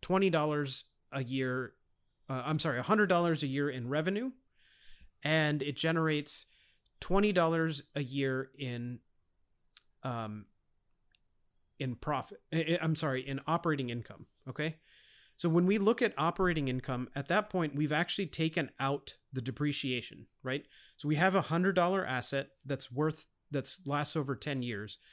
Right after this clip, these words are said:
It's gonna depreciate ten dollars per year, uh, during that time. We're using this straight line method, so I'm just trying to make this as simple as we can,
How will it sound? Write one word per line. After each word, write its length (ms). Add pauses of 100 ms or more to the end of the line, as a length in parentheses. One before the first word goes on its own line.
(280)
It's 160
gonna 160
depreciate 800 (420)
ten 320
dollars 480
per 240
year, 460 (580)
uh, 300
during 280
that 160
time. 260 (120)
We're 140
using 300
this 160
straight 520
line 200
method, 320
so 100
I'm 100
just 160
trying 160
to 60
make 200
this 180
as 120
simple 340
as 120
we 100
can, 320